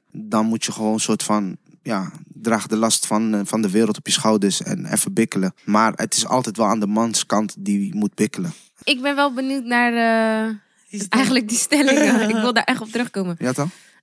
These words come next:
Speaker 2: Een kind kan, ehm, zonder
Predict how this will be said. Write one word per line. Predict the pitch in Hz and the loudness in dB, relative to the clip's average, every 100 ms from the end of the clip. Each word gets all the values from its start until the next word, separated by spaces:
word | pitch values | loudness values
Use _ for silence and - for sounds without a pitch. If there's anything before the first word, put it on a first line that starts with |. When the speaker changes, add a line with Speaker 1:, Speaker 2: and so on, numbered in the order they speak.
| - | -4
Speaker 2:
Een | 233 226 | -2 0
kind | 285 294 - | 2 0 0
kan, | - 254 247 240 240 240 | 2 4 4 2 0 -2
ehm, | 233 226 220 220 220 220 220 214 214 214 214 | 0 0 0 0 -2 -4 -6 -6 -6 -6 -6
zonder | 208 196 233 240 220 | -2 0 2 2 0